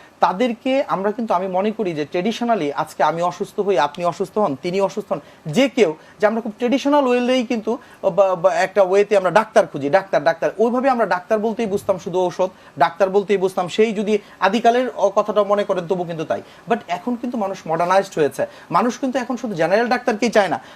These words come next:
তারা কিন্তু সেখানেও স্পেসিফিকেশন খুঁজে। এখন একজন গাইনোকোলজিস্ট শব্দটি উচ্চারণ করতে না পারুক,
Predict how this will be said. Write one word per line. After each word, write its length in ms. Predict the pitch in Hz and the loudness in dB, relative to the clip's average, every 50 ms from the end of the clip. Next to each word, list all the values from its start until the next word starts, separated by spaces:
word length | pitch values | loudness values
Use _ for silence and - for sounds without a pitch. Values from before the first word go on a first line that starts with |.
| - - | -2 0
তারা 160 | 175 202 214 | 2 2 2
কিন্তু 220 | 214 254 233 269 | 0 -2 -4 -4
সেখানেও 440 | - - 226 226 - 269 277 302 302 | -2 0 0 0 2 4 2 2 2
স্পেসিফিকেশন 680 | - - 294 254 - 277 226 226 240 214 - 220 202 | 2 0 0 0 0 0 0 0 0 0 0 0 -2
খুঁজে। 280 | - - 170 135 131 - - - - - - | -2 -2 0 0 0 -2 -4 -10 -12 -6 -4
এখন 280 | 165 175 - 254 247 - - - | -2 0 0 -2 -2 -2 -4 -4
একজন 320 | 175 185 185 202 240 220 | -4 -2 -2 -2 -2 -2
গাইনোকোলজিস্ট 800 | 147 175 170 214 233 247 220 254 247 233 233 214 262 277 - - | 0 0 2 2 2 0 0 0 2 2 2 2 2 0 0 0
শব্দটি 280 | 262 220 220 233 226 | -2 0 0 -2 -2
উচ্চারণ 360 | 240 220 - 262 247 247 233 | -4 -2 -2 -2 -2 -2 -4
করতে 200 | 220 240 208 233 | -4 -4 -2 0
না 140 | 208 208 202 | 2 2 2
পারুক, 240 | 202 196 156 139 - | 2 2 0 -2 -4